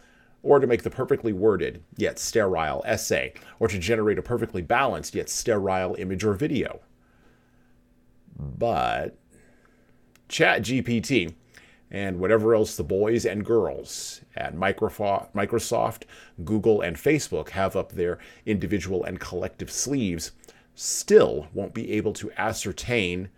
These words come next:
describe, or explain the meaning in any of it.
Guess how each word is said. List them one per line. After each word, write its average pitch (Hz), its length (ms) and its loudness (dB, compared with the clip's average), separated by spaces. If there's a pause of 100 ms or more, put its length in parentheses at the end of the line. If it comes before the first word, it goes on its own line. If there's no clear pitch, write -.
(380)
describe, 90 920 0
or 92 220 0
explain 104 760 2 (460)
the 85 100 -6
meaning 85 760 -4 (540)
in 80 240 -8
any 78 440 -8 (120)
of 65 220 -8
it. - 300 -12